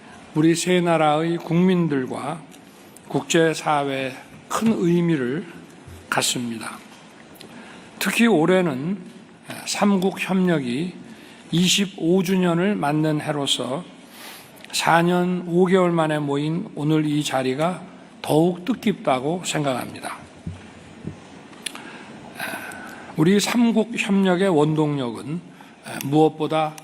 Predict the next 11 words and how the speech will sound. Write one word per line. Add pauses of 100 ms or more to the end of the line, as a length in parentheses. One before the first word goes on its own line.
(360)
국민들의
지지일
것입니다. (920)
따라서
우리
삼국의
협력을
통해 (1400)
국민들의
건강과
안전,